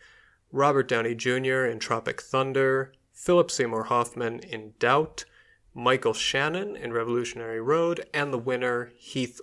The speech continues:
Ledger in The Dark Knight, the famous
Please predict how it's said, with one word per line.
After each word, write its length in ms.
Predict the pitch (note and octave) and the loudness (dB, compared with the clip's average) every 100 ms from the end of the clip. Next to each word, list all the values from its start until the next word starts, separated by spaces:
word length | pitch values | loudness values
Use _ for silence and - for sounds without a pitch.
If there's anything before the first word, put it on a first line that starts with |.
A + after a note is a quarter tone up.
| - | -8
Ledger 680 | A#2 A#2+ A#2+ C#3 C3+ C#3 - | -2 0 0 0 0 0 -4
in 360 | A#2 A2+ B2+ D3+ - | -10 -8 -10 -14 -16
The 140 | B2 | -12
Dark 500 | A#2 - A#2 B2 B2+ | -12 -6 -2 -2 -4
Knight, 680 | A2+ A2 A#2+ C3 - - - - _ _ _ _ _ _ _ - | -16 -12 -10 -10 -10 -10 -12 -12 _ _ _ _ _ _ _ -10
the 240 | A2 G#2 | -8 -8
famous 580 | - A2+ G#2+ G#2+ - | -6 -4 -4 -6 -8